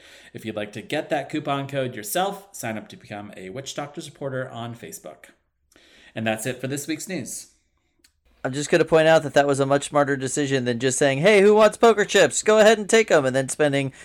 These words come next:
Speaker 2: what, like, fourteen, seventeen, twenty-three hours that week, uh, dispersing those amongst our guests.
Speaker 1: Kyle, are you t-,
Speaker 2: Just,
Speaker 1: you're talking
Speaker 2: just
Speaker 1: about me, is that correct?
Speaker 2: I might be,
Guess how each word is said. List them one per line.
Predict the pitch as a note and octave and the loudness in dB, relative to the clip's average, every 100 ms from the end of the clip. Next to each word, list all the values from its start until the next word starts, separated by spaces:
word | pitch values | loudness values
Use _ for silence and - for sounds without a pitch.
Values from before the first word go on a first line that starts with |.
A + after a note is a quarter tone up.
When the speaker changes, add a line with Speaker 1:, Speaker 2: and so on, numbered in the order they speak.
| - _ | -20 _
Speaker 2:
what, | - B2 A2 | 4 4 6
like, | B2 - | 2 2
fourteen, | - D3+ D3 D#3 D3 C#3+ | 2 2 2 -2 -2 0
seventeen, | - C#3+ C#3+ D3 C#3 C3 | 4 4 2 -2 -2 -2
twenty-three | - C#3+ C#3 D3 C#3 | 0 0 0 2 6
hours | C3 C3+ B2+ | 8 6 6
that | C#3+ C3+ | 6 6
week, | C#3 C3+ C3+ - - | 4 -2 -4 -10 0
uh, | B2 A#2+ | 4 6
dispersing | A#2 - C3 B2+ C3+ | 4 0 0 2 0
those | C3 C3 C3 | 2 4 2
amongst | B2 A#2+ A#2+ B2+ | 0 0 0 2
our | A#2 | 4
guests. | B2 C3 - - - _ _ _ - | 6 4 2 -8 -12 _ _ _ -6
Speaker 1:
Kyle, | A3 F3 - | -2 -2 0
are | F#3+ | 0
you | D#4 | 0
t-, | E4+ - | 0 -2
Speaker 2:
Just, | |
Speaker 1:
you're | A3+ F#4 | 0 2
talking | - G#3+ F#3 F#3+ | 2 0 2 2
Speaker 2:
just | F3 | 4
Speaker 1:
about | C#3+ C3+ | 2 4
me, | C4 E4+ B2 | 8 8 6
is | B2+ | 2
that | E3 D#3+ | 0 4
correct? | F#3+ A3+ C#4+ - G3+ G3 - - - _ _ _ _ _ - _ | 6 6 4 -4 -8 -10 -18 -20 -20 _ _ _ _ _ -20 _
Speaker 2:
I | A#2+ | 2
might | C3 C#3 D3+ | 6 6 6
be, | C#3+ | 4